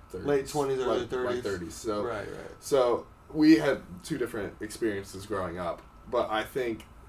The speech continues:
Speaker 1: the thing with growing up with parents, like, that had you in, like, their late twenties, early thirties, is you usually have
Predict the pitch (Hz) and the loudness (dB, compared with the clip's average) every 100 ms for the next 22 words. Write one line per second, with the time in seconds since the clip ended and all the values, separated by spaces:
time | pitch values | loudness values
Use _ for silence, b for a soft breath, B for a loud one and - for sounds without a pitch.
0 | 113 117 - 175 160 131 - - - - | -12 -4 2 4 4 4 0 -10 -20 -20
1 | - 143 120 113 101 98 101 95 113 95 | -6 0 2 2 0 -4 -8 -10 -8 -6
2 | 95 - 101 98 95 92 98 92 95 90 | -6 -8 -10 -8 -10 -8 -8 -8 -8 -8
3 | 90 90 92 90 85 - 90 90 87 87 | -8 -8 -8 -8 -10 -12 -10 -10 -12 -14
4 | 92 87 87 - 113 101 87 87 B B | -12 -10 -10 -4 -2 -2 -6 -12 B B
5 | - - 110 107 110 110 131 123 117 101 | -12 -6 -4 -2 -4 -2 -2 -2 -2 -4
6 | 95 113 98 92 107 | -4 -4 -4 -4 -6